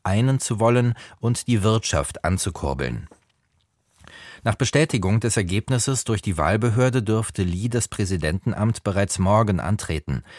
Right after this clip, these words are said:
Die übliche zweimonatige Übergangsphase wird es diesmal nicht geben. Die vorgezogene Wahl soll die seit rund sechs Monaten andauernde Staatskrise im Land beenden. Ausgelöst wurde sie Anfang Dezember, als der damalige Präsident Yoon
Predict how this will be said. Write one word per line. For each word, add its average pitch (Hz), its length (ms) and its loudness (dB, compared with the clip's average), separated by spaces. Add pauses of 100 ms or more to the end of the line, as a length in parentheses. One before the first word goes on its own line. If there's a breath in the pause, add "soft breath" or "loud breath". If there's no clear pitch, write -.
(340 loud breath)
Die - 100 -8
übliche 117 520 0
zweimonatige 104 960 2
Übergangsphase 113 920 0
wird 117 180 0
es 110 140 -4
diesmal 107 340 0
nicht - 300 -2
geben. 65 320 -6 (920 loud breath)
Die 113 60 -2
vorgezogene 135 720 2
Wahl 113 320 2
soll 120 240 2
die 107 160 0
seit 104 480 0
rund 98 260 0
sechs 101 420 -4
Monaten 101 540 2
andauernde 95 720 2
Staatskrise 85 880 -2
im 67 140 -4
Land 82 320 0
beenden. 82 580 -2 (380 loud breath)
Ausgelöst 101 800 0
wurde 101 280 0
sie 98 280 0
Anfang 101 360 0
Dezember, 107 640 0
als 113 200 -2
der 101 140 0
damalige 92 640 0
Präsident 78 720 -2
Yoon 95 460 2